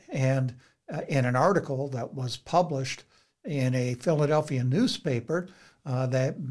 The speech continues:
the headline read that Krasner was seeking to develop a comprehensive list of tainted cops. And Krasner was quoted as saying that the officers who end up on the roster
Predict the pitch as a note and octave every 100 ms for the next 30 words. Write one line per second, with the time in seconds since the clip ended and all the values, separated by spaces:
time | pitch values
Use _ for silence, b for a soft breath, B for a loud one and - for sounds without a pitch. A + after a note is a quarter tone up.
0 | C3+ - B2 C3 G3+ E3 D#3 D3 C3+ D3+
1 | D3 - D3+ A#2+ - - D#3+ D#3 F3 E3+
2 | D#3 C#3 B2 - A3+ G#3+ A#3+ F#3+ F3+ E3
3 | B2+ C#3 D3+ D#3+ - C3 A2+ - F3 F3+
4 | F3+ F3 D3 E3 D#3+ - D#3+ D3 C#3 C#3
5 | - B2+ G#2 - - F3 - D#3 C#3 -
6 | D3 C3 G2+ - - - B B B B
7 | - A#2+ B2+ C3 C3 C3+ C#3+ C#3 C#3 E3
8 | D#3 D#3 - A3 G#3+ A#2 B2+ A#2+ - D3
9 | C#3 C3+ C3 B2 C3 B B B - B2
10 | C#3 F3 D3+ - D3+ C3+ - C3+ - E3
11 | G3 E3+ F3+ F3 D#3+ D3 C3+ D3 D3+ G3
12 | F#3+